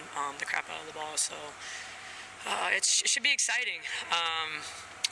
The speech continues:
and then, yeah, it's crazy 'cause both teams, you know, wanna get,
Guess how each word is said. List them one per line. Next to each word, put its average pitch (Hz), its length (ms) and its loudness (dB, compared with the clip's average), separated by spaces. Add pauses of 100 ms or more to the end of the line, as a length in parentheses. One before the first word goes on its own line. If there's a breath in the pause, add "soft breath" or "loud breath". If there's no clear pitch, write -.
(100)
and 180 140 0
then, 175 300 4
yeah, 180 180 10
it's 175 120 2
crazy 175 280 6
'cause 147 140 0
both 170 220 0
teams, 156 340 2
you 156 80 4
know, 147 160 4
wanna 147 160 2
get, 151 160 4